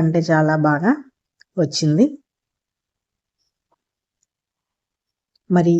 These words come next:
ఈ వీడియో కానీ మీకు నచ్చితే, మీ అమూల్యమైన లైక్ని ఇవ్వండి, ఛానల్ని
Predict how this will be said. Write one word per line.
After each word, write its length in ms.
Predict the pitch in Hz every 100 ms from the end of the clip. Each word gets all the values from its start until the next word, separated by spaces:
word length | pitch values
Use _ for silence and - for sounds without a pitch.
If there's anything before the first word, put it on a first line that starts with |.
| 170 196
ఈ 20 | 190 160
వీడియో 340 | 156 156 175 170
కానీ 200 | 170 165 165
మీకు 160 | 165 165
నచ్చితే, 360 | 151 143 - 190 226 - 185
మీ 80 | 180 156
అమూల్యమైన 720 | 151 165 170 170 170 175 170 160
లైక్ని 400 | 143 143 - 165
ఇవ్వండి, 400 | 160 160 165 185 302 269 - _ _ -
ఛానల్ని 560 | 180 151 180 180 160